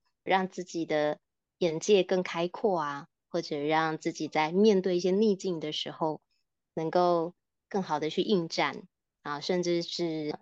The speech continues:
创造出自己的独特的个人的定位这一些。所以它的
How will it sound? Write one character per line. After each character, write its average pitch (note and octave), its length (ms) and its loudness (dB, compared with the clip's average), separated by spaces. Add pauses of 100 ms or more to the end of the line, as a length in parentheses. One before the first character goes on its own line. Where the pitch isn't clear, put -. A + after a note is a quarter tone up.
创 G3 220 2
造 E3+ 200 4
出 E3 280 -6
自 E3 160 -8
己 - 160 -10
的 D3+ 200 -2
独 D3+ 160 -8
特 F#3 160 0
的 E3 80 0
个 E3 160 0
人 C#3+ 160 0
的 C#3 160 -2
定 D#3 320 -2
位 C#3+ 160 -2
这 - 100 -6
一 - 140 -4
些。 - 320 -6 (280)
所 A3 140 4
以 A3+ 80 8
它 C#4 220 2
的 A3+ 200 6